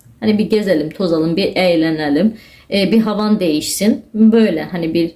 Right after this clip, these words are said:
tur atıp gelelim." Böyle bir durum var burada. Yani barışma var mı? Evet, barışma olabilir. Büyük bir ihtimal. Ama dediğim gibi bu temelli bir barışma değil. Bu sadece yazışma, konuşma, haberleşme de olabilir. Bu da sizi heyecanlandırabilir.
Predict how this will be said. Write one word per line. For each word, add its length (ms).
tur 140
atıp 360
gelelim." 460
Böyle 280
bir 160
durum 320
var 220
burada. 440
Yani 300
barışma 460
var 160
mı? 240
Evet, 340
barışma 420
olabilir. 640
Büyük 220
bir 80
ihtimal. 540
Ama 260
dediğim 340
gibi 300
bu 140
temelli 440
bir 140
barışma 420
değil. 160
Bu 80
sadece 420
yazışma, 640
konuşma, 480
haberleşme 600
de 60
olabilir. 540
Bu 100
da 80
sizi 340
heyecanlandırabilir. 1160